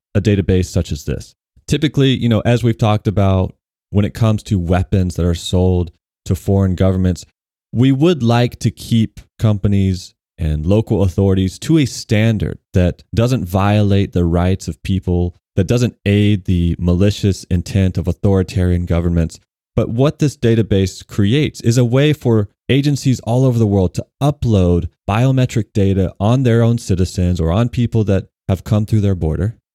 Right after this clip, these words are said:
And then this international organization, which then disperses access to this large data set of very personal information on people.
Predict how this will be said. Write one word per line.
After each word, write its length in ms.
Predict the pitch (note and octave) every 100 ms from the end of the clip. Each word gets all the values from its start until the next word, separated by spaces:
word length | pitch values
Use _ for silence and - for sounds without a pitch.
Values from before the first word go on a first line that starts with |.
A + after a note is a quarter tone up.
| -
And 160 | C3 D3+
then 100 | D3+
this 160 | C#3+
international 600 | - C3+ C3+ C3 - B2+
organization, 640 | G#2+ A2+ G#2+ B2 C3+ B2 A#2
which 260 | G#2 -
then 220 | - G#2+ G#2
disperses 640 | G2+ - B2 D#3+ - A2+ -
access 600 | B2 E3+ - A#2+ F#2 -
to 200 | - F3+
this 260 | D3 F#2+ -
large 480 | F#2+ F#2 F#2 - -
data 240 | F#2+ F#2
set 280 | - F2+ E2+
of 160 | D#2 - _ -
very 360 | E2 G2 A2
personal 560 | G2 - G#2 G2+ G#2 F#2
information 520 | F2+ F#2 F2 F2+ F2+
on 120 | E2
people. 360 | D#2+ E2 - D#2+